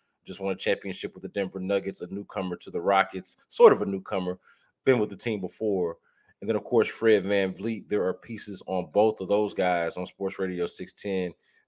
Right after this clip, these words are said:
dot com if you wanna check 'em out. But Adam, man, I'm gonna give you the floor since you've been at-, it, been in attendance and have,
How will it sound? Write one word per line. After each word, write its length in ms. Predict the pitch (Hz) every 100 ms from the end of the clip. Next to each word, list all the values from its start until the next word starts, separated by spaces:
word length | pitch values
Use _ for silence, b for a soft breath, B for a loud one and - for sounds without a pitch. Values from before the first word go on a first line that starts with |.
| _
dot 240 | 104 92
com 340 | - 104 95 92
if 160 | 82
you 60 | 95
wanna 260 | 95 95 85
check 240 | - 98
'em 140 | 92
out. 220 | 107 113 - - b b -
But 180 | 95 -
Adam, 320 | 107 127 101
man, 160 | 104 104
I'm 80 | 107
gonna 100 | 95
give 240 | 113 117
you 120 | 107
the 80 | 82
floor 400 | - 113 131 110
since 280 | - 95 98
you've 140 | 90
been 140 | 120 120
at-, 160 | - _
it, 340 | 113 123 104 95
been 160 | 135
in 140 | 127 123
attendance 680 | 101 147 135 139 131 - -
and 420 | 107 110 107 101 104
have, 480 | 104 101 98 90